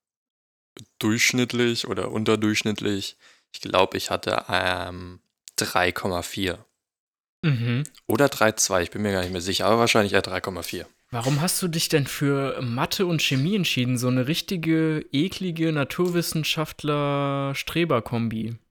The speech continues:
Speaker 1: Ähm, ich wollte
Speaker 2: Ist
Speaker 1: Bio
Speaker 2: kein Angriff.
Speaker 1: loswerden. <laughs> Ich, ich war super faul und ich wollte nichts auswendig lernen, deswegen, ähm, wollte ich Bio loswerden. Und um Bio loszuwerden, musste ich irgendwie ein anderes naturwissenschaftliches Fach haben.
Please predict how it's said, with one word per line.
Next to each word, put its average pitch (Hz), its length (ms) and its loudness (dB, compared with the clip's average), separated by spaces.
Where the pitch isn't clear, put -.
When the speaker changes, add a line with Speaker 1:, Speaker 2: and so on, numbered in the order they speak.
Speaker 1:
Ähm, 120 460 4
ich - 180 0
wollte 127 280 6
Speaker 2:
Ist 107 120 -10
Speaker 1:
Bio 143 200 6
Speaker 2:
kein 175 120 8
Angriff. 170 180 8
Speaker 1:
loswerden. 180 480 4
<laughs> - 80 6
Ich, - 200 -2
ich - 160 -2
war 113 340 8
super 117 300 4
faul 131 400 4
und 123 200 -2
ich 107 160 -2
wollte 113 380 2
nichts 107 240 -2
auswendig 135 440 0
lernen, 139 260 2
deswegen, 107 420 -2
ähm, 98 320 4
wollte 104 160 6
ich - 100 -2
Bio 139 200 6
loswerden. 104 420 4
Und 107 180 0
um 98 160 -2
Bio 127 220 4
loszuwerden, 104 760 4
musste 107 280 0
ich - 160 -2
irgendwie 104 500 2
ein 98 140 0
anderes 104 360 4
naturwissenschaftliches 95 800 -4
Fach - 220 -2
haben. 135 320 -2